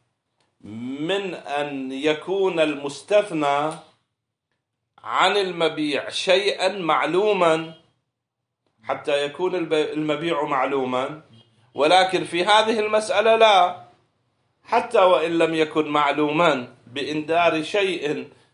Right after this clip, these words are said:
متفق عليه لتصحيح المعاملة، هذا المقدار كافي. لذا يقول: "لا من حيث إنذار مقدار معين"،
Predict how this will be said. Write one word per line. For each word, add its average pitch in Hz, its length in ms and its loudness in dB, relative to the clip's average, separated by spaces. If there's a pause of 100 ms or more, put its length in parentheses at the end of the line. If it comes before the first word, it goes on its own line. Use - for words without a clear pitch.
(140)
متفق 147 640 0
عليه 156 760 2
لتصحيح 147 640 -6
المعاملة، 147 1080 2
هذا 175 240 0
المقدار 131 500 -6
كافي. 101 720 -12 (1300)
لذا 135 280 -2
يقول: 160 580 -2 (400)
"لا 165 300 4
من 196 200 -4
حيث 151 420 -4
إنذار 139 600 -2
مقدار 151 640 0
معين"، 170 1040 2